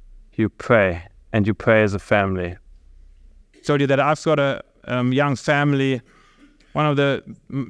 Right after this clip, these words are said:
m-, best things of my day, probably the best thing of my day, is in the evenings when, when I pray with my boys, specifically with Cedric. Um,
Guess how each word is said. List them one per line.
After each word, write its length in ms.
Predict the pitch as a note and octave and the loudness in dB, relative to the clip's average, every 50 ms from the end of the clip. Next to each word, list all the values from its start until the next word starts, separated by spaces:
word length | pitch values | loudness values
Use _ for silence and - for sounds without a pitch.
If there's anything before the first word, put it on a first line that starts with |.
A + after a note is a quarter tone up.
| C#3 D3 | -2 0
m-, 260 | D3+ B2 A#2+ B2 B2 | 0 -2 -4 -6 -4
best 300 | - D#3+ D#3+ D3+ - - | 0 0 0 0 0 0
things 220 | E3 D3+ D3 C3 | 0 2 2 2
of 80 | C3+ B2+ | 2 2
my 200 | C3+ C3+ B2+ B2 | 2 2 2 2
day, 320 | A#2 C3 C3 B2 A#2 A2 | 2 2 2 2 2 0
probably 300 | - - D#3 D#3 C#3 B2+ | 0 0 0 0 0 0
the 160 | A#2 B2 C3+ | 0 0 0
best 260 | B2+ B2 B2+ A#2+ - - | 2 2 2 0 0 0
thing 120 | C3+ B2+ | 0 0
of 80 | B2 A#2+ | 0 2
my 140 | A#2+ A#2 | 2 2
day, 180 | A#2 A#2+ A#2+ A#2+ | 2 4 2 2
is 120 | B2 A#2 | 2 2
in 60 | B2 A#2+ | 2 0
the 100 | A#2 A2+ | 0 2
evenings 520 | - B2+ B2+ A#2+ B2 A#2+ A#2 A2+ - - | 2 0 0 2 2 2 0 0 -2 0
when, 280 | A#2+ A2+ A2 A2 G2+ - - - _ _ _ _ _ _ _ - | 0 0 0 -2 -4 -8 -12 -20 _ _ _ _ _ _ _ 2
when 100 | A#2 A#2 | 4 4
I 60 | G#2+ | 4
pray 260 | - - C3+ B2+ B2 | 4 4 4 4 4
with 140 | A#2 G#2+ F#2+ | 4 2 2
my 160 | A2+ A2+ A2 | 2 2 2
boys, 320 | G2+ G#2 A2+ A2+ A2 G#2 | 2 4 4 4 4 2
specifically 540 | - - - - A#2 A2+ C#3+ B2+ B2 A2+ A#2 | 0 -4 -6 -4 0 0 0 0 2 2 0
with 140 | A2+ A2 G2+ | 0 0 -2
Cedric. 520 | - - B2+ A#2 G#2+ A#2 G#2+ G2 - - - - - - - - - - - - - - - - - - - _ _ - - - - - - - - - - - - | 0 0 0 2 2 2 0 0 -2 -8 -20 -20 -20 -20 -20 -20 -20 -20 -20 -20 -20 -20 -20 -20 -20 -20 -20 _ _ -20 -20 -20 -20 -20 -20 -20 -20 -20 -20 -8 -2
Um, 420 | - A2 A2 A2 A2 G#2+ G#2 G2 | 0 0 2 2 2 0 0 -2